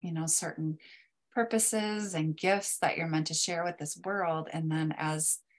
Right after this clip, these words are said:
life experiences happen and expectations or things you learn from family or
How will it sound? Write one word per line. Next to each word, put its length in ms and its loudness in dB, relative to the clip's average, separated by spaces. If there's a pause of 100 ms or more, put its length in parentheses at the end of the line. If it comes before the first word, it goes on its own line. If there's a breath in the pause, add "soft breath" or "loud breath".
(280)
life 280 4
experiences 680 -2
happen 640 -2
and 360 0 (200 soft breath)
expectations 1080 -2
or 100 -4
things 340 -4
you 60 -4
learn 240 2
from 220 -2
family 600 0
or 240 -2